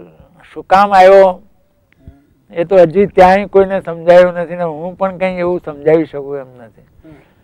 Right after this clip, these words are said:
Speaker 1: પણ આ અહીં તો બધું થાય છે એમ કે છે ને, એનું કારણ છે કે અહીં તો હું ઓછા પગારે આવ્યો.
Speaker 2: હમ.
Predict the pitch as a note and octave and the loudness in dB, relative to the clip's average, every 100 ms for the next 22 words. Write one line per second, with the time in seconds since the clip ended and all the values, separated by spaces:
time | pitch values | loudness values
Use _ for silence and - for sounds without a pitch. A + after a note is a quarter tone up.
0 | _ _ _ _ _ _ _ _ - G#3+ | _ _ _ _ _ _ _ _ -6 -6
1 | A#3 A#3+ G#3+ E3+ D#3+ _ _ _ E3 F#3 | -6 -12 -18 _ _ _ _ _ -2 -2
2 | F3+ F#3 F3+ G3 F#3 F#3+ F3+ D3 D#3 E3 | -2 -4 -2 -2 0 0 -2 -2 -2 -2
3 | - E3+ F3 F3 F3+ F3+ F#3 F3 _ _ | -8 -16 -16 -20 -20 -20 -20 _ _ _
4 | _ E3+ G3 - D#3+ E3 G#3 F#3+ G#3+ G#3+ | _ -20 -20 -4 0 0 -2 -6 -4 -2
5 | G#3 G#3+ A#3 G#3 F#3+ G3 A#3 A3+ G3 E3 | -4 -2 0 4 2 4 4 6 6 4
6 | B2+ A#2+ G#2+ _ _ _ _ _ _ D#3+ | 2 0 -4 _ _ _ _ _ _ -20
7 | E3 | -20